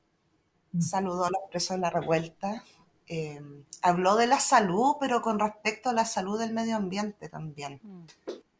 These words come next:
Speaker 2: Habló de la madre tierra y no de la tierra como un recurso de explotación. Entonces, ¿cómo eso va a cambiar los paradigmas de aquí para adelante?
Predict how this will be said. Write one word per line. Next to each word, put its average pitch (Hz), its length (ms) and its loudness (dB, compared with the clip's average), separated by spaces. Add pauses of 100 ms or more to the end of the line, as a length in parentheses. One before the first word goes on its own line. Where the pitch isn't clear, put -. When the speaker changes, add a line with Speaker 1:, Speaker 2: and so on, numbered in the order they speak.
(160)
Speaker 2:
Habló 202 320 4
de 247 100 4
la 233 120 8
madre 247 420 6
tierra 247 580 2 (180)
y 208 580 -2
no 208 220 4
de 254 120 0
la 233 180 2
tierra 247 400 2
como 220 1000 4
un 214 160 0
recurso 220 380 -2
de - 20 -10
explotación. 175 640 -4 (1200)
Entonces, 254 840 0
¿cómo 254 260 6
eso 302 260 4
va 269 80 8
a 269 40 4
cambiar 254 360 2
los 285 140 0
paradigmas 240 600 2
de 220 60 -4
aquí 220 220 -6
para 262 260 0
adelante? 233 580 0